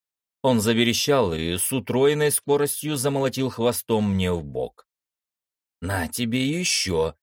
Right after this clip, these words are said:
Удар и ещё один. А потом я, наконец, вспомнил, что вообще-то рука — это многофункциональное оружие, и использовал самый простой вариант.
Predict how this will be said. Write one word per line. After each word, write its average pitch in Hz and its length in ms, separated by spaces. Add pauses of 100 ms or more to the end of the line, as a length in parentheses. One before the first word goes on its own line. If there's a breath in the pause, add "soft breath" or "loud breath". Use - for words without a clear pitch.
(680)
Удар 113 500 (100)
и 120 80
ещё 107 600
один. 71 460 (960)
А 95 100
потом 185 300
я, 165 160
наконец, 160 400
вспомнил, 73 960
что 113 580
вообще-то 113 600
рука — 156 560
это 98 560
многофункциональное 147 1300
оружие, 85 800
и 101 240
использовал 147 880
самый 175 400
простой 104 460
вариант. 62 640